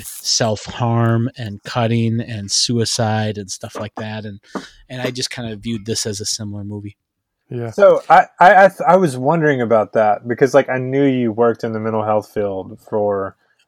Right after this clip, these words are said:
Speaker 3: I'm guessing you don't now, but I knew you did for a while.
Speaker 1: Yeah.
Speaker 3: So I was wondering if that was playing into, like, your reaction
Speaker 1: Definitely.
Speaker 3: to it.
Speaker 1: Yeah.
Speaker 3: And, but, but my question though is, like, 'cause I, like, I get, I get what you're saying. 'Cause, like,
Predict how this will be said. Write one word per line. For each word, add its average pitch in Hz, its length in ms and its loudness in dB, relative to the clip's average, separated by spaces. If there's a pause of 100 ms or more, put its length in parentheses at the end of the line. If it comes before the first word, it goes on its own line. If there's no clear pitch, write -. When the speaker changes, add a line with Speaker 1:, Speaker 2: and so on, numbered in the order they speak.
(140)
Speaker 3:
I'm 131 80 -4
guessing 151 260 4
you 127 80 4
don't 123 180 4
now, 113 200 2
but 110 80 6
I 110 60 2
knew 123 140 0
you 120 100 2
did 113 200 0
for 120 140 4
a 104 60 4
while. 104 640 4 (280)
Speaker 1:
Yeah. 101 160 -12
Speaker 3:
So 139 140 4
I 131 100 10
was 107 160 2
wondering 120 440 2
if 107 120 -2
that 110 180 8
was 107 180 4
playing 113 360 4
into, 107 540 -4
like, 95 280 -2
your 107 180 0
reaction 131 420 2
Speaker 1:
Definitely. 117 220 -4
Speaker 3:
to 135 260 2
it. 139 100 -4 (280)
Speaker 1:
Yeah. 120 160 -8 (180)
Speaker 3:
And, 127 440 0 (280)
but, 180 140 4
but 190 120 6
my 175 160 6
question 240 500 4
though 147 220 6
is, 127 160 2
like, 127 380 4 (420)
'cause 143 140 4
I, 160 280 8
like, 135 440 6 (240)
I 220 160 6
get, 147 440 2
I 180 140 6
get 151 260 4
what 135 140 2
you're 120 80 0
saying. 139 300 2
'Cause, 117 100 2
like, 120 200 4